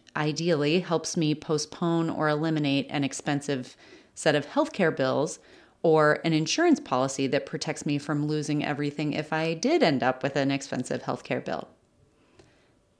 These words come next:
There are also investments that create value that can't really be measured in dollars. So something like a newspaper subscription, which,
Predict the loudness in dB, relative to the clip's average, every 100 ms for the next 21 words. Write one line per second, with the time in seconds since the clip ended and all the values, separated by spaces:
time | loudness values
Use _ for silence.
0 | _ 0 6 10 8 8 6 6 4 6
1 | 6 6 4 2 2 0 2 2 0 -2
2 | 0 2 2 0 0 2 2 2 0 0
3 | 0 0 0 2 2 2 2 0 0 0
4 | -2 -2 -2 0 -2 -4 -10 -14 -16 _
5 | -20 -20 -20 -20 -20 -8 2 4 6 6
6 | 4 2 0 -2 0 0 0 -2 -4 -2
7 | 2 4 6 4 2 -2 -2 -4 -8 -10
8 | -6 -6 -4 -6 -6 -8 -6 2 2 2
9 | -2